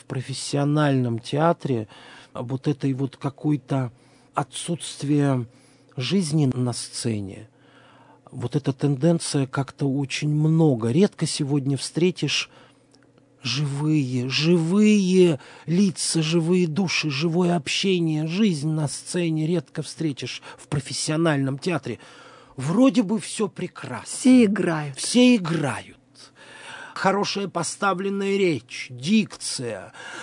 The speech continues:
Speaker 1: оформление, профессионально все, свет, музы-, понимаете, но, но ведь это иногда подчас настолько мертво. А ведь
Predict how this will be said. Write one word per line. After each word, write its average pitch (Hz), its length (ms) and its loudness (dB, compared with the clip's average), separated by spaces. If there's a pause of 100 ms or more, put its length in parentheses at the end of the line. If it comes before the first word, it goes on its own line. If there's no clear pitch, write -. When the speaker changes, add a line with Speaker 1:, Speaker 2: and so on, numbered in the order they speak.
Speaker 1:
оформление, 185 1160 2
профессионально 175 1160 0
все, 196 420 -2
свет, 202 600 -2
музы-, 196 360 0 (580)
понимаете, 143 560 -2
но, 143 380 -2 (560)
но 127 180 -2
ведь 127 380 -6
это 143 440 -2
иногда 147 600 2
подчас 147 640 0
настолько 147 720 0
мертво. 147 1040 0 (840)
А 131 140 2
ведь 147 180 2